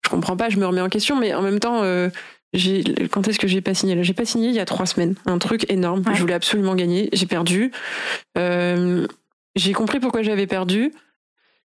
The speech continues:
Speaker 1: Mais, mais c'est insupportable. Parce que je pense qu'on, évidemment, je pense qu'on aurait dû gagner. Et, euh, et je pense, euh, voilà. Mais, mais depuis, j'ai signé, euh, c'était il y a trois semaines, ça. Mais depuis, j'ai signé,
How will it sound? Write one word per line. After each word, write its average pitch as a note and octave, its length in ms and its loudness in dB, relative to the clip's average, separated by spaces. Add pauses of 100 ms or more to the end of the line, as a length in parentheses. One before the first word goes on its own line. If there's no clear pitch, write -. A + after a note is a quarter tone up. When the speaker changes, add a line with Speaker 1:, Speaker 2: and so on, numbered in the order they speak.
(680)
Speaker 1:
Mais, G3+ 240 2
mais G3 140 2
c'est G#3 140 0
insupportable. G3 540 -2 (440)
Parce F#3 160 -2
que - 80 0
je F3 100 2
pense B3 220 -2
qu'on, F3+ 480 0 (300)
évidemment, G#3+ 400 0
je - 80 -2
pense F#3 180 -2
qu'on F#3 140 0
aurait F#3 160 0
dû F#3 80 0
gagner. G3 320 0 (180)
Et, F3+ 220 0
euh, F3+ 340 2 (160)
et F#3+ 80 2
je E3+ 80 -2
pense, F3+ 240 0
euh, - 120 -2 (100)
voilà. F3 240 0 (1700)
Mais, A#3 320 0 (240)
mais G#3+ 140 2
depuis, G#3+ 300 0 (640)
j'ai G3 200 2
signé, A3+ 480 0
euh, F#3+ 320 0
c'était - 180 0
il G3+ 40 4
y G3+ 40 4
a G3+ 40 0
trois B3+ 200 -2
semaines, D4+ 260 0
ça. F#3+ 240 -2 (120)
Mais F#3 120 2
depuis, G#3+ 340 0
j'ai G#3 140 2
signé, G#3 360 0